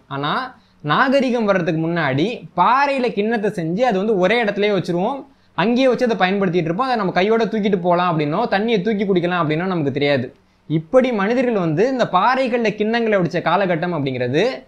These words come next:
ஒரு பத்தாயிரம் ஆண்டுகள் முன்னதா இருக்கக்கூடிய காலகட்டம் அப்படின்னு ஆய்வாளர்கள் கணிக்கிறாங்க. அப்படிப்பட்ட இந்த பாறை கிண்ணங்கள் வந்து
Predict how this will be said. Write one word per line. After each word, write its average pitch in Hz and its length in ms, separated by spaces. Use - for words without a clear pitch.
ஒரு 175 220
பத்தாயிரம் 190 540
ஆண்டுகள் 233 360
முன்னதா 202 420
இருக்கக்கூடிய 165 420
காலகட்டம் 156 500
அப்படின்னு 143 280
ஆய்வாளர்கள் 190 600
கணிக்கிறாங்க. 147 400
அப்படிப்பட்ட 180 920
இந்த 147 140
பாறை 254 500
கிண்ணங்கள் 196 440
வந்து 151 500